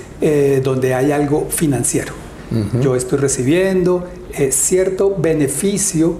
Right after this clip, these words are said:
Speaker 1: eh, económico por algo que estoy haciendo. Ese es como el, el, el ejemplo más, más típico de un conflicto de interés. Pero en esas otras relaciones aparecen unos que son muy frecuentes.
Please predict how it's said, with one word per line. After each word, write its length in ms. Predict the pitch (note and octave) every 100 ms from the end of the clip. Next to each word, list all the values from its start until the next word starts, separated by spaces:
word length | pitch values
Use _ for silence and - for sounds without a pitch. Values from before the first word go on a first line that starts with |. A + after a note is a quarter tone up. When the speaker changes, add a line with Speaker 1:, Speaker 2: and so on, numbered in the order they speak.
| - - - -
Speaker 1:
eh, 880 | D#3+ C#3+ C#3 C3+ C3+ C3 C3 B2+ C3
económico 800 | E3 E3 C3+ C#3+ D#3 F3 F3 F#3 - - -
por 160 | - C3+
algo 300 | C#3 C#3+ D#3
que 80 | C#3
estoy 300 | - B2+ B2+
haciendo. 400 | - C3 - - - - -
Ese 320 | A#3 A#3+ A3+
es 100 | G#3+
como 220 | G#3+ G3 D#3+
el, 220 | C#3 C#3
el, 420 | D3 C3 B2+ A#2+
el 120 | D3+ C#3
ejemplo 500 | C3 F3+ F3 F3 E3
más, 480 | D#3+ D#3+ D#3 -
más 220 | D#3 C#3 -
típico 380 | G3 F#3+ D3+
de 60 | C#3+
un 40 | C3+
conflicto 380 | B2+ D3+ C#3
de 40 | C#3+
interés. 360 | C3+ D#3+ - - - - - -
Pero 300 | - A#3+ B3+
en 160 | F3 D3+
esas 260 | F#3 F3+ A#3+
otras 220 | A#3 A3+
relaciones 640 | G3+ C#3+ E3 D3+ E3+ - - - - -
aparecen 720 | D#3 D#3 C3 C#3 F3 F3 F3+ - - - - D#3+
unos 220 | D3+ E3
que 100 | -
son 340 | C#3+ C3+ D3
muy 140 | E3+ F3+
frecuentes. 720 | F3 E3+ G#3+ C3+ - -